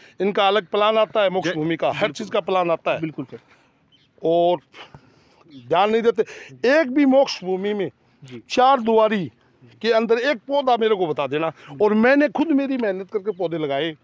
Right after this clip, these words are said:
Speaker 2: बिल्कुल, बिल्कुल।
Speaker 1: देख लो।
Speaker 2: बहुत सारे पौधे लगे हैं।
Speaker 1: हाँ,
Speaker 2: बिल्कुल।
Speaker 1: हर चीज़ बढ़े, यहाँ है, पन्द्रह दस बढ़े हैं, पीपल हैं, गुलमोहर है,
Speaker 2: जी।
Speaker 1: हर चीज़ के पेड़ में यहाँ।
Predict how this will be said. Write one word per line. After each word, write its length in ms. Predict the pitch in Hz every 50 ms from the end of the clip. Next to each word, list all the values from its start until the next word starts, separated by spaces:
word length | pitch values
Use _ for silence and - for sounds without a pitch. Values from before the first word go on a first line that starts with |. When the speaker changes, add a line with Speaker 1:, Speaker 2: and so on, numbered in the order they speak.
| _ 151
Speaker 2:
बिल्कुल, 280 | 143 139 135 120 131 120
बिल्कुल। 300 | 120 117 113 _ 117 110 _ _ _ _ _ 139
Speaker 1:
देख 180 | 151 156 143
लो। 180 | 151 156 165 160 -
Speaker 2:
बहुत 180 | 131 139 147 -
सारे 160 | 175 165 160
पौधे 220 | 143 165 160 151
लगे 200 | 143 135 120 127
हैं। 80 | 127 113
Speaker 1:
हाँ, 340 | - 170 180 180 160 131 - _ 139
Speaker 2:
बिल्कुल। 280 | 131 127 - - 220
Speaker 1:
हर 80 | 285 247
चीज़ 240 | - 269 262 240 196
बढ़े, 340 | 165 202 226 226 214 233
यहाँ 200 | 208 190 180 175
है, 200 | 160 190 202 208
पन्द्रह 340 | 196 _ - 196 185 202 196
दस 180 | 190 190 175 - 170
बढ़े 180 | 196 208 202
हैं, 240 | 165 190 196 190 185
पीपल 400 | 160 _ 208 214 - - 226 214
हैं, 240 | 180 175 202 196 190
गुलमोहर 500 | 170 190 208 208 214 202 190 196 196 196
है, 140 | 196 202 190
Speaker 2:
जी। 300 | _ - - 127 123 110 _ -
Speaker 1:
हर 100 | 233 240
चीज़ 280 | _ - 262 254 226
के 100 | 208 269
पेड़ 320 | 233 _ 240 220 214 190 170
में 160 | 151 143 139
यहाँ। 160 | 135 117 107